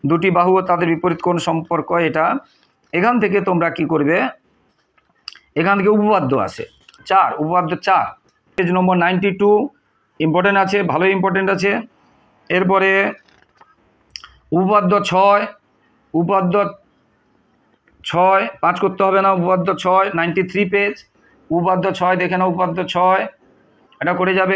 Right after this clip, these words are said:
পাঁচ ছয়। এরপরে এই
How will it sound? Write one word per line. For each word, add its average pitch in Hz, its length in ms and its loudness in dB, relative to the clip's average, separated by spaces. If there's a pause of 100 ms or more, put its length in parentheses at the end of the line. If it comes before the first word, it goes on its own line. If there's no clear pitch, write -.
পাঁচ 185 180 0 (100)
ছয়। 185 280 2 (1160)
এরপরে 196 460 2 (600)
এই 196 200 2